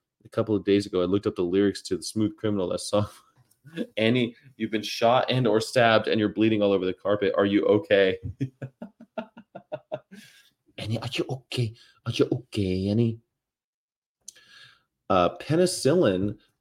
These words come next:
was not from animals, but they tested it on animals and farms, right? Because of, uh, mold and farm. They found out that certain animals weren't getting sick because of their proximity to the mold, right?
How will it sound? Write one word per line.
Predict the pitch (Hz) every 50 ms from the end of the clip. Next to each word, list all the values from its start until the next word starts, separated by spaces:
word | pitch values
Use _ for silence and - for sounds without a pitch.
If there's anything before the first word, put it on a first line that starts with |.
| _ -
was | - - 104 107 101 95 - - - - - _ _ _ _ - - - _ _ -
not | 90 120 113 120 123 - - -
from | - - - - - - - 120 127 127 135 143 135
animals, | 117 107 101 98 92 92 92 - -
but | - -
they | 90 90
tested | - - - - - 131 175 175 - - 123 113
it |
on | 107 101 98 95
animals | 98 98 95 95 95 95 92 92 -
and | 90 87
farms, | - - - 113 120 123 113 101 95 87 - - -
right? | 90 92 92 95 92 -
Because | 90 - - 92 92 90
of, | 92 87 87 82 85
uh, | 90 85 - - -
mold | 90 92 98 98 98 101 101 98 95 92 90
and | 92 90 92
farm. | - - 95 98 95 95 90
They | 90 92
found | 90 - 98 98 101 98
out | 95 92 87 -
that | 95 - -
certain | - - 104 95 - -
animals | 95 95 95 95 95 92 -
weren't | - 92 95 -
getting | 87 90 90 87
sick | - - - 101 101 104 - -
because | - 90 - - 98 92 98
of | 87
their | - 90
proximity | - - - 90 - - - 101 101 104 104 101
to | - -
the | 87 87
mold, | 87 87 90 92 98 107 123 143 147 135
right? | 107 98 107 139 151 -